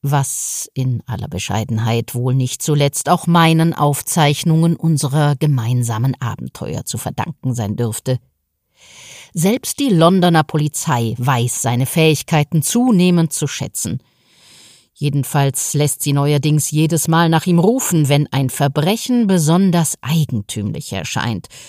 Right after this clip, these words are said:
So wie jener merkwürdige Mordfall, der sich vor einigen Monaten in der Nähe der Lancaster Gates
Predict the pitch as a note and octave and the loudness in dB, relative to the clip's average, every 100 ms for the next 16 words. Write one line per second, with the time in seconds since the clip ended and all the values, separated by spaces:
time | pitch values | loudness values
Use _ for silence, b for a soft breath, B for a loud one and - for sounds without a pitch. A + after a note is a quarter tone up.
0 | B B _ C#3+ D3+ E3 G3+ B3+ C4 G#3+ | B B _ -2 0 2 2 0 0 0
1 | A3+ A3 G3 F3+ F#3+ G3 F#3+ F#3 F3+ E3+ | 0 0 0 0 2 2 2 2 2 2
2 | C#3 D#3+ G3+ - - F3 F3 D3+ E3 D3+ | 2 2 0 -4 -2 0 0 0 0 2
3 | B2+ B2 - - - A2 G2 B2 C3 B2+ | 0 -4 -10 -12 -8 -8 -4 -2 -2 -2
4 | B2 - - D3 D3+ D#3 D#3+ D#3+ F3 E3+ | -6 -4 0 2 2 2 2 4 4 4
5 | E3 - E3 D#3+ D3 C#3 C3 C3 C#3+ D3 | 2 2 2 2 0 2 2 2 2 2
6 | C#3 D3 C3 C#3+ C#3 G#2 G#2+ - B2 B2+ | 2 2 2 0 -2 -6 -8 -4 -4 -2
7 | A#2+ C#3 - - | -2 -2 -4 -6